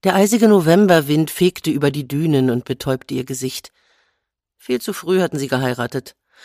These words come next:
Und jetzt übten seine Eltern Druck aus, dass der Nachwuchs so schnell wie möglich auf die Welt kommen sollte. Der Alte sprach nicht von Enkeln,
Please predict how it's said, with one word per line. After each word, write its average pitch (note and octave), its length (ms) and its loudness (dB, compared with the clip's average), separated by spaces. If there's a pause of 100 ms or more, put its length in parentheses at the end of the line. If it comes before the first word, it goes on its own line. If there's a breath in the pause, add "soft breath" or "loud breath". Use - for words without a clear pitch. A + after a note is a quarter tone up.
(360 loud breath)
Und G#3 140 -2
jetzt - 360 2
übten A#3+ 360 2
seine F#3+ 260 6
Eltern F#3 360 4
Druck F3+ 340 -2
aus, D#3 320 2
dass D3+ 180 -4
der D#3 160 2
Nachwuchs C#3 1000 -2
so C3+ 100 -10
schnell D#3 300 -8
wie D3+ 80 -6
möglich D3 360 -10
auf A2+ 100 -12
die C3 160 -10
Welt C#3 180 -8
kommen A#2+ 280 -8
sollte. A#2+ 400 -8 (800)
Der F3 120 -2
Alte G#3 200 0
sprach - 320 -2
nicht E3 160 -6
von C#3+ 180 -8
Enkeln, A2+ 560 -8